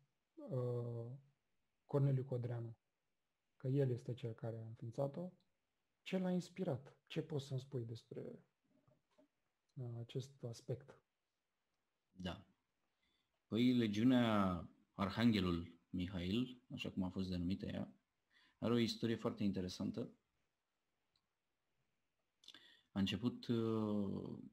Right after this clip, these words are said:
Speaker 2: undeva prin anii douăzeci, uh, legal ea s-a înființat la data de douăzeci și patru iunie o mie nouă sute douăzeci și șapte. Um,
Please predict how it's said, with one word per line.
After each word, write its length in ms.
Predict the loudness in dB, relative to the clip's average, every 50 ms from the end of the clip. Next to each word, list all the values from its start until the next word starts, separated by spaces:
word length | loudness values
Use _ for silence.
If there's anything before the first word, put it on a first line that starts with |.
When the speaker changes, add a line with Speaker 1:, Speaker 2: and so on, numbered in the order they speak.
| _ _ _
Speaker 2:
undeva 360 | -6 -2 -2 -2 0 0 -2
prin 200 | -2 0 0 2
anii 180 | 4 6 6 4
douăzeci, 880 | 6 4 4 4 4 2 2 0 -2 -2 -2 -4 -4 -4 -6 -10 -20 _ _ _ _ _ _ _ _ _ _ _ _ _ _ _ _ -20 _ _ _
uh, 460 | -8 -4 -2 0 0 0 0 -2 -4 -4
legal 580 | -2 0 0 0 2 2 2 2 4 4 4 4
ea 140 | 4 2
s-a 180 | 2 2 0 0
înființat 540 | 0 0 0 -2 -2 -2 -2 -4 -4 -8 -18 -20 -20 -20 -14 -8
la 140 | -6 -4
data 200 | -4 -4 -2 -2
de 60 | -2 -2
douăzeci 320 | 0 2 2 2 2 0
și 60 | -2
patru 240 | -6 -6 -4 -2 -2
iunie 500 | 0 2 4 4 4 2 0 -6 -10 -14 -16 -20 _ _ _ -12
o 80 | -6 -2
mie 120 | -2 0
nouă 120 | 0 0
sute 120 | -2 -2 -4
douăzeci 240 | -4 -2 -4 -4 -4
și 60 | -4
șapte. 460 | -4 -4 -6 -2 -4 -4 -4 -4 -10 _ _ _ _ _ _ _ _ _ _ _ _ _ _ _ _ _ _ _ _ _ _ _ _ _ -14
Um, 880 | -6 -2 0 0 2 2 2 0 0 0 0 -2 -2 -4 -6 -10 -14